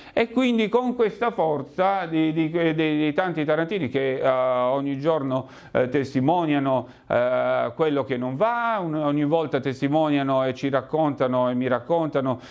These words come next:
eh, le cose che vorrebbero, eh, che venissero cambiate, con, proprio con la forza di questi, eh, cittadini sicuramente, eh, saremo, eh, propositivi,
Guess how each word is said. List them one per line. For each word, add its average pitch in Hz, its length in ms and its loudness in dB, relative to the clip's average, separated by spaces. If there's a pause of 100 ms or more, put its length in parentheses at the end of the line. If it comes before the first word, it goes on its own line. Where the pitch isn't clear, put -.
(140)
eh, 123 180 2
le 139 140 2
cose 139 360 -2
che 127 400 0
vorrebbero, 135 520 0 (520)
eh, 120 160 0
che 127 140 -2
venissero 127 520 0
cambiate, 143 480 -2
con, 190 220 -4
proprio 180 240 0
con 175 160 -2
la 170 120 0
forza 170 320 -2
di 151 120 -2
questi, 160 200 0 (500)
eh, 147 300 2
cittadini 143 640 2
sicuramente, 151 840 0 (240)
eh, 151 140 0
saremo, 151 680 0 (720)
eh, 131 720 0
propositivi, 180 920 0